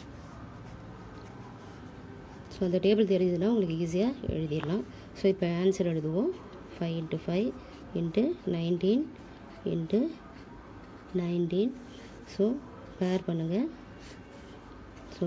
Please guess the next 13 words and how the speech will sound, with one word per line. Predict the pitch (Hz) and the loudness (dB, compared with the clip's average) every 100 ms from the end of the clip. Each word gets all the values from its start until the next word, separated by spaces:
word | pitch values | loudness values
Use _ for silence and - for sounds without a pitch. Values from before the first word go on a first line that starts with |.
| 170 | 0
five | 185 185 185 | 2 6 6
into | 180 175 226 339 - - - - - 175 | 4 4 4 4 -2 -14 -16 -14 -4 -2
nineteen, | 165 165 - 202 247 247 - - - - | 0 -2 2 2 2 -2 -10 -14 -14 -2
உங்களுக்கு | 175 175 175 | 0 2 2
ஆன்சர் | 180 175 170 | 2 2 0
பார்த்தீங்கன்னா, | 160 165 202 196 | 0 2 4 4
நைன்டி | 160 160 165 | 2 0 0
ஃபைவ் | 160 147 | 0 -2
வரும். | 139 - - - - - - - | -4 -6 -8 -12 -14 -14 -12 2
So, | 190 - | 2 4
square | 175 185 202 | 4 6 8
root | 202 196 220 | 6 6 6
of | 320 | 4